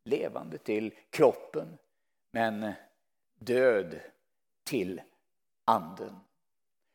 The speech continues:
Och Bibeln ger oss flera exempel på när människor drabbades utav spetälska i, i Bibeln. Först och främst Miriam,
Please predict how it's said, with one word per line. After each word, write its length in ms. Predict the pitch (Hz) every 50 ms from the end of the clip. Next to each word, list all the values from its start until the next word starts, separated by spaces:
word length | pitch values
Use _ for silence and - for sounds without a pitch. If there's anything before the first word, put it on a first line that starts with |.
| _ _ _ _ _ _ -
Och 100 | - 117
Bibeln 380 | 110 143 156 160 - - 196 160
ger 200 | 143 139 135 135
oss 320 | 143 135 - - - -
flera 520 | - 165 160 127 104 113 117 117 104 95 - - - -
exempel 960 | - 123 - - - - - - 147 139 170 196 175 151 - - - 104 87 87 - _ _ _ _ _ _ _ -
på 400 | 117 104 110 113 104 104 117 117 - - - _ _ _ _ _ -
när 200 | 110 110 107 101
människor 720 | - - 131 143 _ _ _ _ _ - - - - - - _
drabbades 800 | _ - - - - 151 - - - 101 - - - 135 - -
utav 460 | 123 104 - - 101 98 98 95 90 - - - _ _ _ _
spetälska 1400 | - - - - - - - 151 135 101 - - - - - - - - - - - - - 92 82 85 82 82 - - - _ _ _
i, 360 | - 92 90 90 87 85 90 98 - _ _ _ _ _ _ -
i 120 | 95 104
Bibeln. 180 | 90 104 101 - _ _ _ _ _ _ _ _ _ _ _ _ _ _ _ _ _ _ _ _ _ -
Först 240 | 110 98 - -
och 60 | 123 -
främst 480 | 127 113 104 107 98 - - - - - _ _ _ _ _ _ _ _ _ _ _ _ _ _ _ _ _ _ - - - _ _
Miriam, 760 | - 117 120 113 113 117 127 131 123 101 80 80 - - -